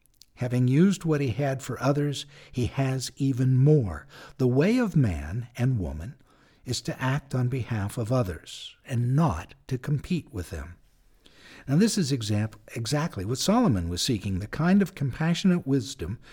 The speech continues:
with which he could serve the people under his care. Similarly, Jesus, the Jewish rabbi from Nazareth, proclaimed, "I did not come to be served,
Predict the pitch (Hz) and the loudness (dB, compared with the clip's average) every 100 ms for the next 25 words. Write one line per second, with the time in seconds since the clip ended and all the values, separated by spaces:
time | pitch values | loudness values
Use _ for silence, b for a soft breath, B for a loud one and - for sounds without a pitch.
0 | B B 123 120 147 147 - 139 143 123 | B B -4 -2 -2 -2 -2 -4 -4 -4
1 | 147 147 143 160 - 123 110 117 107 - | 0 2 2 -2 -4 -4 -4 -4 -4 -2
2 | 110 110 107 104 - 120 98 73 - _ | -2 0 -4 -4 -4 -2 -2 -4 -12 _
3 | b b b b b b - 170 165 143 | b b b b b b -2 4 6 6
4 | 120 101 85 90 - 123 110 104 - - | 2 0 -4 -4 -2 -2 -2 -4 -6 -6
5 | 107 - 123 123 117 123 120 123 127 123 | -6 -2 0 0 -2 -4 -4 -2 -2 -2
6 | - 139 131 143 190 135 95 90 - 110 | 0 2 4 4 2 2 -2 -6 -6 -4
7 | 101 120 104 82 73 - B B B B | -2 0 0 0 -4 -12 B B B B
8 | 123 131 139 147 151 - - 151 147 127 | -2 0 2 2 0 -2 -2 0 0 -2
9 | 143 120 143 190 214 - 110 82 73 85 | -4 -4 2 4 4 2 0 -2 -4 -10
10 | - - | -16 -20